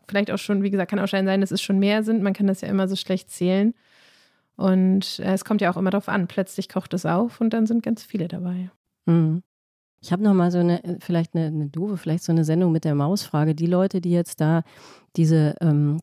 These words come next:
Speaker 2: Camps bilden sozusagen, sich da einrichten. Ich nehme ja nicht an, dass sie in der Zeit zur Arbeit gehen oder zur Uni fahren oder so. Wie leben die? Also die leben dann in diesen Camps, bis ihr Ziel erfüllt ist. Das wäre die Idee. Und was würden die danach machen oder was haben die davor gemacht?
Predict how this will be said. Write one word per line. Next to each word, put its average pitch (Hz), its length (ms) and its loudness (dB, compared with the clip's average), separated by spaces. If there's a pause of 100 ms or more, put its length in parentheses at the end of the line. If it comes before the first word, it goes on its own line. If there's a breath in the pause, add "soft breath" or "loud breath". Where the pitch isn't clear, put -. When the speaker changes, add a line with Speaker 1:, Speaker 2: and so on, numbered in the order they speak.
Speaker 2:
Camps 151 480 0 (180)
bilden 143 460 4
sozusagen, 139 500 0
sich 151 180 -2
da 151 140 0
einrichten. 139 760 0
Ich 156 160 -4
nehme 180 160 4
ja 175 80 4
nicht 180 220 0
an, 190 80 2
dass 185 180 0
sie - 80 -8
in 165 100 2
der 165 120 4
Zeit 170 260 0
zur - 220 -4
Arbeit 175 380 0
gehen 190 240 0
oder 165 280 2
zur 156 200 -4
Uni 202 200 2
fahren 139 380 -2
oder 143 240 0
so. 156 220 -2 (580 loud breath)
Wie 185 200 0
leben 214 360 2
die? 147 220 -6
Also 170 260 2
die 185 260 -2
leben 220 360 2
dann 202 200 2
in 185 200 0
diesen 170 280 0
Camps, 220 560 -2 (140)
bis 214 340 -2 (100)
ihr 190 200 2
Ziel 202 260 0
erfüllt 190 640 0
ist. 302 260 -4
Das 190 160 -4
wäre 196 140 0
die 196 180 -4
Idee. 180 400 0
Und 196 320 0
was 196 220 -4
würden 220 240 2
die 202 100 0
danach 185 420 0
machen 190 220 0
oder 180 220 0
was 175 160 -2
haben 196 120 0
die 190 100 2
davor 208 420 -2
gemacht? 143 480 -4